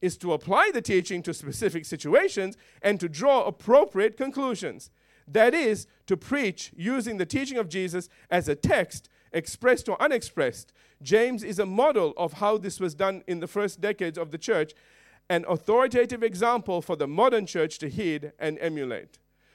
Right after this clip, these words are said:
Finally, as to his end, according to first century Jewish historian Josephus, James was said to have been martyred in sixty-two A D. All right, now that we have some understanding, it's a bit sad, I know, okay?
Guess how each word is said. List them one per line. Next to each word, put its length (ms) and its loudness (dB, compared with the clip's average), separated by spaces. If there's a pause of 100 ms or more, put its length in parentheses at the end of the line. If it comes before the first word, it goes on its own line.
(160)
Finally, 420 4
as 140 0
to 100 -8
his 160 -4
end, 160 0
according 380 -2
to 280 -2
first 260 -2
century 320 -6
Jewish 260 -4
historian 500 -2
Josephus, 600 -8 (320)
James 340 -2
was 140 -4
said 180 -2
to 100 -4
have 160 -2
been 180 -4
martyred 440 -2
in 140 -8
sixty-two 540 -12 (260)
A 200 -2
D. 260 -8 (1000)
All 160 6
right, 180 6
now 180 2
that 140 4
we 80 2
have 140 4
some 140 -4
understanding, 680 -2
it's 120 -14
a 40 -8
bit 200 -10
sad, 320 0
I 120 -2
know, 320 -6
okay? 360 -4